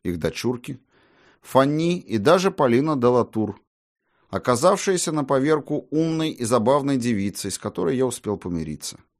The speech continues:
Я пожарил бифштексы на мангале и приготовил хот-доги, чтобы порадовать детишек.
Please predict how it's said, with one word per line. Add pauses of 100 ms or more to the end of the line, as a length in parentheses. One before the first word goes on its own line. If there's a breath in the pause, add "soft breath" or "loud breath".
(640)
Я
пожарил
бифштексы
на
мангале (320 soft breath)
и
приготовил
хот-доги,
чтобы
порадовать
детишек.